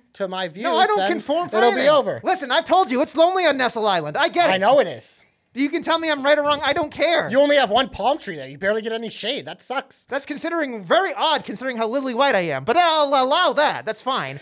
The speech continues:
Speaker 1: You bury yourself in sand.
Speaker 2: That's true, with my thoughts and my prayers. <laughs> That's what, exactly what it is. I did not expect to have an argument about this today, but whatever.
Speaker 1: I
Speaker 2: What,
Speaker 1: mean,
Speaker 2: it is
Speaker 1: biggest
Speaker 2: what it
Speaker 1: heat of
Speaker 2: is.
Speaker 1: the week.
Speaker 2: You just, the fact that it's your biggest
Speaker 1: What
Speaker 2: heat
Speaker 1: was your
Speaker 2: makes me
Speaker 1: biggest heat of the week?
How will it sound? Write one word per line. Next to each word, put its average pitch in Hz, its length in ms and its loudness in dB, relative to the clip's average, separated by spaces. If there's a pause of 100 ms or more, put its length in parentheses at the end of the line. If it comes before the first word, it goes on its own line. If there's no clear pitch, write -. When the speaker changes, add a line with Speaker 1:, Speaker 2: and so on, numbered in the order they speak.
Speaker 1:
You 240 120 -2
bury 240 240 2
yourself 233 320 -2
in 214 80 -10
sand. - 440 -10
Speaker 2:
That's 214 240 -8
true, 254 200 -2
with 175 120 -4
my 202 120 -2
thoughts 226 340 0
and 208 180 -6
my 185 140 -4
prayers. 135 580 -8 (120)
<laughs> - 100 -20
That's 233 180 -2
what, 220 100 -6
exactly 196 360 -2
what 160 140 -6
it 143 60 -8
is. 127 200 -12 (800)
I 269 100 2
did 359 140 2
not 359 180 4
expect 262 300 -4
to 233 60 -6
have 240 140 0
an 208 80 -6
argument 190 300 -2
about 147 240 -6
this 143 140 -14
today, 135 200 -10
but 185 160 -4
whatever. 185 320 0
Speaker 1:
I 147 60 -8
Speaker 2:
What, 190 100 -4
Speaker 1:
mean, 208 220 -12
Speaker 2:
it 156 140 -8
is 175 100 -6
Speaker 1:
biggest 202 80 -4
Speaker 2:
what 202 100 -2
it 220 60 -2
Speaker 1:
heat 226 60 0
of 170 40 0
Speaker 2:
is. - 60 -2
Speaker 1:
the 208 60 -6
week. 185 260 -8
Speaker 2:
You 226 140 -10
just, 220 180 -10 (280)
the 349 100 0
fact 302 300 -2
that 339 80 -6
it's 330 100 -10
your 311 100 0
biggest 247 260 0
Speaker 1:
What 285 120 6
Speaker 2:
heat 330 60 6
Speaker 1:
was 330 120 2
your 370 160 4
Speaker 2:
makes - 20 -2
me 359 100 2
Speaker 1:
biggest 311 160 0
heat 277 100 2
of 247 80 -2
the 233 60 2
week? 185 220 -4